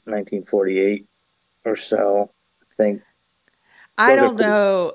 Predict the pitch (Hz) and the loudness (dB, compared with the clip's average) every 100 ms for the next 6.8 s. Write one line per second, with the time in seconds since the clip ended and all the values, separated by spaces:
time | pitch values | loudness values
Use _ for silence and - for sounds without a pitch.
0 | - 190 208 214 208 196 180 165 180 180 | -4 -4 -2 -4 -6 -2 -4 -4 -8 -12
1 | 180 - 175 175 185 170 170 - 208 196 | -12 -6 -4 -2 -4 -6 -8 -8 -10 -10
2 | 185 175 151 - 202 - 165 165 160 151 | -10 -12 -14 -14 -14 -12 -10 -8 -8 -8
3 | 147 160 165 - 156 - 156 147 - - | -8 -8 -8 -10 -14 -12 -12 -10 -12 -12
4 | 156 151 139 - 151 156 160 160 147 156 | -12 -12 -18 -16 -14 -12 -12 -12 -12 -10
5 | 147 - 151 151 143 139 131 147 139 143 | -12 -10 -10 -8 -8 -2 2 2 0 -2
6 | 139 135 131 143 151 170 165 131 | 2 2 4 2 2 0 0 -2